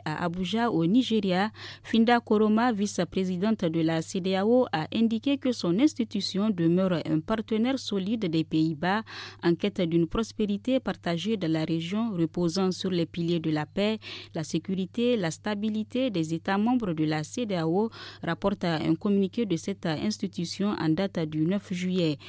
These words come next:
Aussi, elle a déclaré que la poursuite collective de la sécurité régionale a l'avantage de renforcer les actuels efforts visant à minimiser les problèmes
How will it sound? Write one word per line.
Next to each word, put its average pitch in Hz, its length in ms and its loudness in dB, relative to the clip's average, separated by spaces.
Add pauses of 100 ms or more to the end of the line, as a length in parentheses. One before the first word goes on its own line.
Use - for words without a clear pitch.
(380)
Aussi, 180 420 0
elle 165 120 2
a 160 80 0
déclaré 190 520 0
que - 140 -4
la 165 160 0
poursuite 202 560 -2
collective 208 580 0
de 190 80 -2
la 160 160 2
sécurité 226 600 -2
régionale 175 640 0
a 147 80 -4
l'avantage 175 680 0
de 156 160 2
renforcer 214 560 -2
les 175 220 -2
actuels 180 520 -2
efforts 247 380 0 (400)
visant 214 460 4
à 165 120 2
minimiser 240 680 6
les 202 120 0
problèmes 180 580 0